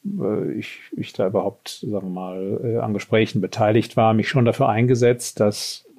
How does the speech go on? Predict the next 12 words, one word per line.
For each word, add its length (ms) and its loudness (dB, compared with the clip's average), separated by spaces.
äh, 340 2
in 280 2
dieser 280 4
ganzen 340 2
Debatte 520 2
über 340 2
Corona-Bonds, 1000 2
teilweise 440 0
auch 160 -2
irregeleiteten 800 2
Debatten, 580 2
Deutschland 760 4